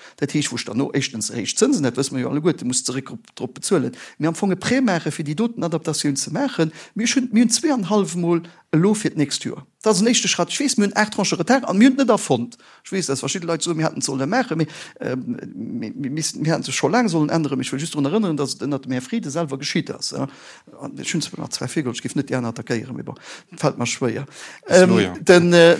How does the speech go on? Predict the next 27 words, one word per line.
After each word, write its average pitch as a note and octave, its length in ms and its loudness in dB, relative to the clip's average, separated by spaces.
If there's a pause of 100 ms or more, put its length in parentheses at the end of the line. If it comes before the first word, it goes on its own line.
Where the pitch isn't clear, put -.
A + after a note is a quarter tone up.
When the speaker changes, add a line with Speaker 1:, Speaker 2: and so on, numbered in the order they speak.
Speaker 1:
denn, E3 220 6
äh, D3+ 260 6
denn D3 460 2
der D3 100 4
Fakt C4 340 6
ist, E3+ 280 2
dass D3 180 6
es, C#3+ 120 4 (120)
ähm, B2 560 0 (460)
dass D3+ 220 6
es, - 40 -18 (160)
ob, - 280 -2
ob, - 180 -2
ob, - 340 -6
ob - 200 0
Kreditanfang, C3 1000 2 (300)
äh, C3+ 160 2
will, D3 180 4
eine C3 180 2
enge D3 180 2
Beziehung C#3+ 260 -4
vom C3 80 -12
Steuerbarem D#3+ 480 0
zu - 140 -8
machen, D3+ 280 -4
als C3+ 140 -6
das, B2+ 100 -4